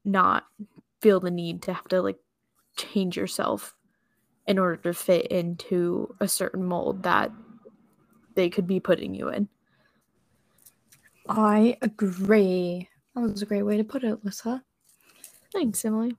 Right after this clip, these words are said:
Speaker 2: But yeah, you definitely shouldn't have to feel uncomfortable around someone. I feel like the only situation like that is, like, with roommates and you're stuck in a situation like that. And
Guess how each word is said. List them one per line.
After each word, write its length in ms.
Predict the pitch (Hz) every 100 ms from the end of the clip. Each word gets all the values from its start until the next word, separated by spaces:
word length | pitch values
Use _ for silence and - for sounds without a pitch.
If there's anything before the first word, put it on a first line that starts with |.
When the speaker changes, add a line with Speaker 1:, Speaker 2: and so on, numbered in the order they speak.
| _ _ _ - - - -
Speaker 2:
But 100 | 220
yeah, 240 | 247 202
you 220 | 190 214
definitely 560 | 208 233 - 302 294 269
shouldn't 560 | - - 220 233 226 -
have 500 | - - 208 202 -
to 100 | 220
feel 380 | 214 202 190 185
uncomfortable 600 | 185 175 175 - - -
around 340 | - - -
someone. 480 | - - - - 196 - _ - _ _ - -
I 140 | 202
feel 200 | - 208
like 160 | 208 202
the 120 | 208
only 380 | 202 220 214 180 185 -
situation 680 | - 185 202 180 175 202
like 240 | 202 190 -
that 320 | 185 180 180
is, 120 | 185
like, 280 | 180 180 -
with 160 | 180 -
roommates 500 | 175 185 196 196 -
and 100 | 180
you're 120 | 175
stuck 360 | - - 180 226
in 100 | 233
a 80 |
situation 600 | 220 240 - 254 240 254
like 220 | 247 240 226
that. 320 | 247 240 - - - - _ _
And 640 | 220 208 196 190 190 185